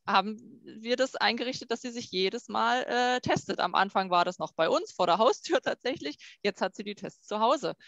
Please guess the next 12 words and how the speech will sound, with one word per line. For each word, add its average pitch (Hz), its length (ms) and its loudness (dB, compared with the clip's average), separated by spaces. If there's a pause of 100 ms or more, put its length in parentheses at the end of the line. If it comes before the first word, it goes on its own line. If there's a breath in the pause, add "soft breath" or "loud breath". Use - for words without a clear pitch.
(220 soft breath)
Also 185 240 2
das 190 180 0
ist, - 400 -4
äh, 208 220 0
im 208 160 -6
Prinzip, 214 420 -6
das - 220 0 (140)
verstärkt 247 580 4
sich 285 160 -4
sozusagen 254 580 2
und 214 160 -4
tra-, - 160 0